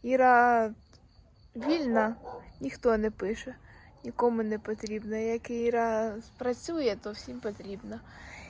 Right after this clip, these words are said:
І оце тільки це. Взяла телефон до рук, записала мам-, мамине інтерв'ю. <laughs> Ну, як інтерв'ю, просто вона розказувала про пасіку.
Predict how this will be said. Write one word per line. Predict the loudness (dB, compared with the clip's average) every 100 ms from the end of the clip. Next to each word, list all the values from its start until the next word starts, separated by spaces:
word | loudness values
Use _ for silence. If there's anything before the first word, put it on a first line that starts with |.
| -20 -4
І | 2
оце | 2 2 -2
тільки | 0 0 6 6 6 0
це. | -10 -10 -16 -16 -14 -14 -12 -14 -14 -12
Взяла | 0 6 8 6
телефон | 6 0 0 -2 -2
до | 0
рук, | 0 0
записала | -2 -4 -2 4 4 4
мам-, | 4 4 2 0
мамине | 0 2 2 0 0 0 -2 -4 -6
інтерв'ю. | -6 0 2 2 2 0 0 -2 -2
<laughs> | -2 0
Ну, | 8
як | 8 8 0
інтерв'ю, | -2 -2 -2 -4 -4 -4
просто | -6 -4
вона | -2 -2
розказувала | -2 0 0 0 -4 -6
про | -8 -6
пасіку. | -2 -2 -2 -6 -8